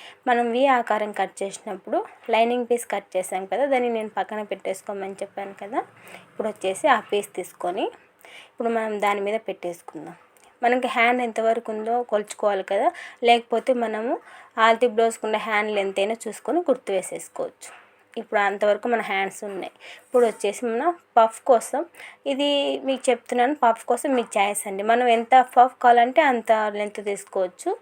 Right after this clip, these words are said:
ఈ పాప నాకు చిన్నగా పెట్టండి పఫ్ అనిందనమాట, అందువల్ల నేను పైన రెండు ఇంచులే తీసుకున్నాను, కింద వచ్చేసి రెండున్నర తీసుకున్నాను ఇటు సైడు.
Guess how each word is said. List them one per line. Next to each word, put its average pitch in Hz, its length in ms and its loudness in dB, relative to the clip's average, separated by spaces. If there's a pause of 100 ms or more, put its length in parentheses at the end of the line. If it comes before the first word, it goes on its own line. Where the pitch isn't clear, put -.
(380)
ఈ 247 120 0
పాప 254 120 8 (140)
నాకు 254 160 0 (120)
చిన్నగా 240 440 0
పెట్టండి 208 400 -4 (100)
పఫ్ 196 280 -4
అనిందనమాట, 180 680 -6 (440)
అందువల్ల 214 360 2
నేను 254 200 -4
పైన 202 160 -2 (120)
రెండు 190 200 -6
ఇంచులే 208 360 -10
తీసుకున్నాను, 190 580 -8 (440)
కింద 285 260 2
వచ్చేసి 226 320 -2 (100)
రెండున్నర 214 380 0 (120)
తీసుకున్నాను 185 520 -8
ఇటు - 180 -12
సైడు. 175 280 -4